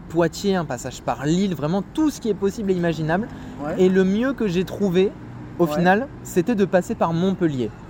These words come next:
Speaker 1: Donc ça fait que pour résumer, j'ai dû faire Bordeaux-Paris, Paris-Nantes, Nantes-Montpellier, Montpellier-Bordeaux.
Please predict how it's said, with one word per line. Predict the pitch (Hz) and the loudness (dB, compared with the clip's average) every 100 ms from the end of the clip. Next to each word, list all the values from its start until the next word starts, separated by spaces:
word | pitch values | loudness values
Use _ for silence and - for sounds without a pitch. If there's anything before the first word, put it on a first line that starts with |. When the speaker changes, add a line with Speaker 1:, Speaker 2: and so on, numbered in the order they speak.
| - - - - 880 1047 1077 - - - - | -16 -16 -16 -14 -10 -10 -10 -12 -14 -12 -2
Speaker 1:
Donc | 180 262 | 4 4
ça | 226 240 | 6 4
fait | 285 247 | 4 0
que | |
pour | 226 214 220 | 0 2 4
résumer, | 220 220 220 208 | 4 4 4 4
j'ai | 165 196 | 4 2
dû | 196 | 2
faire | 185 180 | 2 0
Bordeaux-Paris, | 165 185 226 214 220 233 196 180 160 | 2 2 4 4 4 4 4 2 0
Paris-Nantes, | - 214 240 220 208 185 - 180 | 2 4 4 2 2 2 0 0
Nantes-Montpellier, | 185 226 220 202 196 202 180 214 | 4 4 2 0 2 2 4 2
Montpellier-Bordeaux. | 214 190 196 190 208 180 170 160 | 0 0 0 2 2 2 2 2